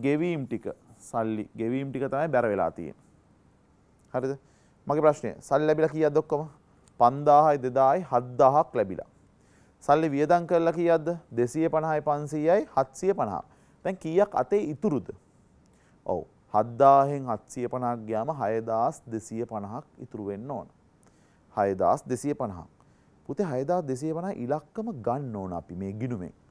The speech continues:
මෙන්න මං ඉලක්කම ගන්න විදිය බලන්න. මම මෙන්න මෙහෙම වැඩක් කරනවා.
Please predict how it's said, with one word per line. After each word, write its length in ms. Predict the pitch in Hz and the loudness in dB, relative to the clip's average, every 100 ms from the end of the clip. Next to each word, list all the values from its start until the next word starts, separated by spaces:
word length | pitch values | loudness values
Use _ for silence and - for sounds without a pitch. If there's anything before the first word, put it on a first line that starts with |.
| _ _ _ - | _ _ _ -12
මෙන්න 180 | 147 180 | -10 -8
මං 160 | 190 | -8
ඉලක්කම 380 | 139 139 - 160 | -6 -6 -6 -6
ගන්න 300 | 135 107 117 | -6 -6 -6
විදිය 240 | 120 117 107 | -6 -4 -2
බලන්න. 360 | 98 82 80 131 240 _ _ _ _ - | -2 -4 -4 -4 -4 _ _ _ _ -4
මම 120 | 208 | -2
මෙන්න 120 | 202 | 0
මෙහෙම 160 | 185 190 | 0 4
වැඩක් 220 | 170 170 | 4 4
කරනවා. 280 | 117 85 | -2 -2